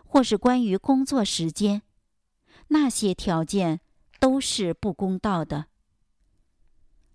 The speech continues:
鲍斯高神父是在两个时代的社会，也是两个时代的教会的分水线上。在工业革命之前，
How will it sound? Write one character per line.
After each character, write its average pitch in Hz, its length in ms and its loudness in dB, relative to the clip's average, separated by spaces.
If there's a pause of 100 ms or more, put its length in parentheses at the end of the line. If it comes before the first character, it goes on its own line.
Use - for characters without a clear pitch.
(160)
鲍 214 160 6
斯 226 100 -6
高 226 180 2
神 170 300 0
父 175 320 -2
是 - 220 0
在 226 160 2
两 196 200 0
个 220 160 2
时 175 220 -2
代 202 160 0
的 175 100 0
社 175 280 0
会， 175 360 -2 (600)
也 220 160 6
是 269 140 2
两 208 280 2
个 202 120 2
时 190 260 0
代 240 200 2
的 190 140 2
教 240 320 0
会 220 200 -2
的 185 140 0
分 247 260 2
水 202 220 -2
线 226 360 -2
上。 - 260 -4 (1300)
在 190 260 2
工 226 260 2
业 226 200 2
革 175 180 0
命 190 220 0
之 190 200 0
前， 160 440 -2